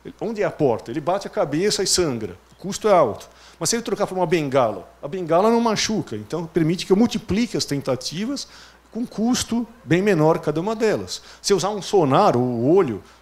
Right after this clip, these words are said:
eu multiplico por um milhão. O, o, o, tá indo e voltando, um monte de raio, a porta é ali. Tá? Então, o que acontece? Ou se eu faço um modelo mental, uma teoria de como funciona uma sala tridimensional, eu acho também a,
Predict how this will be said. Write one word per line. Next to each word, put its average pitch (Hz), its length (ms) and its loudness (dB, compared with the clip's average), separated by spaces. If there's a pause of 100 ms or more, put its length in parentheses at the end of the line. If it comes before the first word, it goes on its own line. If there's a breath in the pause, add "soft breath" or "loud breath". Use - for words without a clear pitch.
eu 131 60 -8
multiplico 165 340 -12
por 208 140 -6
um 220 60 -4
milhão. 214 320 -4
O, 107 140 -8
o, 120 640 -4
o, 147 60 -12 (200 loud breath)
tá 120 120 -10
indo 214 200 -4
e 196 40 0
voltando, 170 440 0
um 139 40 -4
monte 165 220 -10
de 160 100 -8
raio, 160 160 0
a - 20 -2
porta 156 360 -6
é - 40 0
ali. 165 240 2 (640 soft breath)
Tá? 135 100 2
Então, 196 140 4
o - 20 0
que 208 60 4
acontece? 156 580 2
Ou 214 240 6
se - 140 4
eu 156 180 0
faço 175 240 4
um 185 120 4
modelo 196 420 8
mental, 156 640 0 (200 loud breath)
uma 143 120 2
teoria 156 500 6
de 110 80 -4
como 131 200 -12
funciona 135 540 -6
uma 117 160 -4
sala 127 280 0
tridimensional, 127 760 -4
eu 175 100 4
acho 165 240 0
também 143 340 -8
a, 143 80 -10